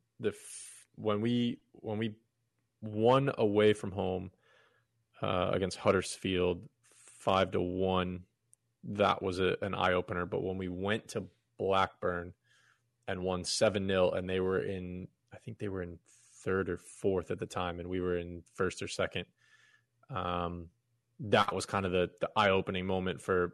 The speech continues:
for me anyway, where I was like, "Wow, this is, we're gonna, we're gonna do something, something special this year," and ended up scoring over a hundred goals, which hasn't been done,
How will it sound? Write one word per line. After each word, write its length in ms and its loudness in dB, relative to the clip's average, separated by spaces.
for 100 -2
me 380 2
anyway, 380 2
where 200 0
I 40 0
was 120 -2
like, 220 -8
"Wow, 220 -6
this 240 -6
is, 260 -10
we're 100 2
gonna, 220 -2
we're 120 -2
gonna 140 -2
do 160 -4
something, 640 -8
something 360 -10
special 340 -4
this 180 -4
year," 140 -2
and 100 -8
ended 240 -6
up 100 -4
scoring 300 -4
over 200 -2
a 40 0
hundred 260 -6
goals, 280 -4
which 340 -8
hasn't 240 -6
been 140 -10
done, 240 -6